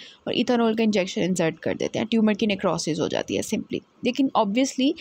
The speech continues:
ये हम तब इंजेक्शन लगा सकते हैं जब हमारा ट्यूमर जो है वो छोटा है, टू to थ्री सेंटीमीटर्स का है।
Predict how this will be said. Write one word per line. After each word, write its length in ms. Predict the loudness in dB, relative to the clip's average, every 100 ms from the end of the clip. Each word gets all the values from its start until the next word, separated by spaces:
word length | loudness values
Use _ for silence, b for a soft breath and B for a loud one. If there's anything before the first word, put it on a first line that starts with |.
| B B 0
ये 40 |
हम 80 | 0
तब 240 | 2 2
इंजेक्शन 380 | 4 2 2 0
लगा 280 | 2 2 0
सकते 260 | -2 -2 -2
हैं 40 |
जब 100 | -2 -2
हमारा 200 | 0 0
ट्यूमर 340 | 0 0 0
जो 140 | 2 2
है 60 |
वो 120 | 0
छोटा 420 | -2 -2 -2 0 0
है, 100 | 0
टू 220 | -2 -4
to 100 | -6
थ्री 180 | -2 0
सेंटीमीटर्स 680 | 0 -2 -2 -4 -4 -6 -4
का 100 |
है। 100 | -6